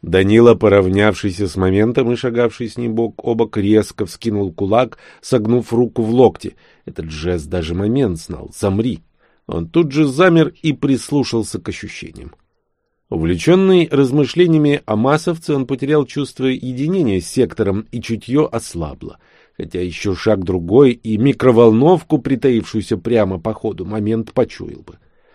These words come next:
Но Данила успел первым, и снова он щупал грудь и жмурился. Может, православный за крестик чуть что хватается?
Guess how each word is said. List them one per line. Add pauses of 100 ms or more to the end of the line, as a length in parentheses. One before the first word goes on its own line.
(440)
Но
Данила
успел
первым, (140)
и
снова
он
щупал
грудь
и
жмурился. (540)
Может,
православный
за
крестик
чуть
что
хватается?